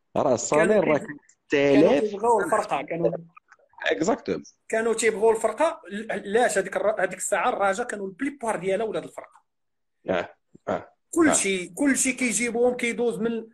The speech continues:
Speaker 2: كيدوز minimum، كدوز من الجونيور، كتربى في كذا، كتو-،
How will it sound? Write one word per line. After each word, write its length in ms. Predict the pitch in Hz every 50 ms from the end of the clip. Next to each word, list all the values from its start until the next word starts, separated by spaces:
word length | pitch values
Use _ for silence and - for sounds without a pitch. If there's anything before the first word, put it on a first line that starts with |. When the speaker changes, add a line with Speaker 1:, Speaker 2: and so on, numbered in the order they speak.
| _ _
Speaker 2:
كيدوز 460 | - 233 233 233 240 220 226 - - -
minimum، 500 | 220 214 254 254 247 247 233 240 240 226
كدوز 340 | - 226 220 233 226 220 208
من 80 | 220
الجونيور، 520 | 220 202 170 165 180 214 226 240 254 247 226
كتربى 500 | - 226 214 - - 185 165 165 233 233
في 60 | 233
كذا، 160 | - 220 214
كتو-، 320 | 214 - 208 - 220 220